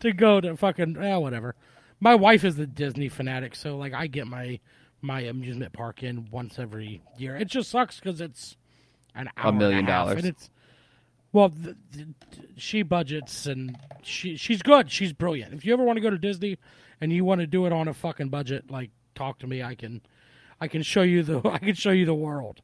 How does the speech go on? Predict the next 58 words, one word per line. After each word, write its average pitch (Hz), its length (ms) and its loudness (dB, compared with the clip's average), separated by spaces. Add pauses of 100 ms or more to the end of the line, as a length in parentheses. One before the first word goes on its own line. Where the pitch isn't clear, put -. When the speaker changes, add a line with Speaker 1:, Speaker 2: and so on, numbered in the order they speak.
Speaker 2:
Okay. 113 300 6
Speaker 1:
Um, 127 220 -2
Speaker 2:
I, 107 140 4
I 110 240 4
will 120 200 6
talk 98 220 0
to 104 80 0
you 101 40 2
about 98 200 0
that 95 120 0
at 95 60 -8
some 101 200 -4
point 101 220 -2
'cause 104 100 -2
I'd 170 200 6
love 147 140 6
to 117 80 -2
go 92 160 -2
back. 62 320 -10
I, 143 260 2
I 110 160 2
do 120 180 -2
love 95 400 -4 (200)
Disney 101 260 -2
stuff, 101 340 0
and 95 80 -2
I 98 100 0
haven't 95 180 -4
been 95 140 -4
to 92 60 -4
Disney 95 280 -4
World 85 180 -4
since 69 180 -12
I 92 120 -4
was 82 400 -10
ten. 123 400 -8 (1000)
Speaker 1:
See, - 300 -2
I 202 140 2
could 190 140 -2
give 160 120 2
a 135 60 -6
fuck - 300 -8
less 120 240 -10
about - 220 -18 (220)
it. 185 180 -10
<laughs> - 0 - (120)
To, 254 80 4
to 190 240 0
be 214 160 4
completely 202 480 0
honest, 190 400 2
like, 185 240 -2 (500)
I 233 140 8
didn't 240 240 6
grow 220 300 8
up 220 160 6
watching, 196 580 4
like, 180 340 2